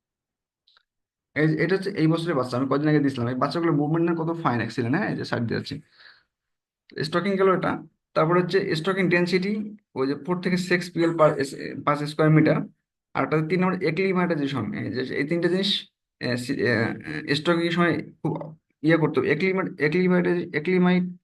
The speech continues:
অ্যাক্লিমেটাইজেশন হচ্ছে, এটা খুব ইম্পর্টেন্ট। এটা আমার গত বছরের ভিডিও, গত বছরের মাল দিছিলাম। এটা, এই যে মেদিনীপুরে যে বাচ্চাগুলো আসে না, খুব এক্সিলেন্ট একটা, মানে, ইয়া, ইম্পর্টেন্ট। গতকালকে অনেকক্ষণ কথা বললাম একটা মেদি-, মেদিনীপুরের লোকের সাথে, এক ভাইয়ের সাথে।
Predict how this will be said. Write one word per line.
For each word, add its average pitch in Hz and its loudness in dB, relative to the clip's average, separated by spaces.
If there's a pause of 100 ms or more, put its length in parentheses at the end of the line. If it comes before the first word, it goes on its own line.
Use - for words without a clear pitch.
(260)
অ্যাক্লিমেটাইজেশন 180 2
হচ্ছে, 165 -2 (480)
এটা 175 -4
খুব 190 -2
ইম্পর্টেন্ট। 151 -2 (140)
এটা 160 -2
আমার 165 -2
গত 135 -2
বছরের 165 -4
ভিডিও, 139 -2
গত 131 -2
বছরের 151 -2 (280)
মাল 127 0
দিছিলাম। 127 -4 (580)
এটা, 123 2 (220)
এই 156 0
যে 175 2
মেদিনীপুরে 160 2
যে 175 -2
বাচ্চাগুলো 127 0
আসে 165 -4
না, 202 -2 (840)
খুব 208 2
এক্সিলেন্ট 196 2
একটা, 190 0 (360)
মানে, 135 -4 (160)
ইয়া, 127 4 (540)
ইম্পর্টেন্ট। 156 4
গতকালকে 170 0
অনেকক্ষণ 180 0
কথা 147 0
বললাম 131 2
একটা 131 -2
মেদি-, 131 -4
মেদিনীপুরের 143 0
লোকের 131 0
সাথে, 123 -6 (460)
এক 127 -10
ভাইয়ের 127 0
সাথে। 135 -2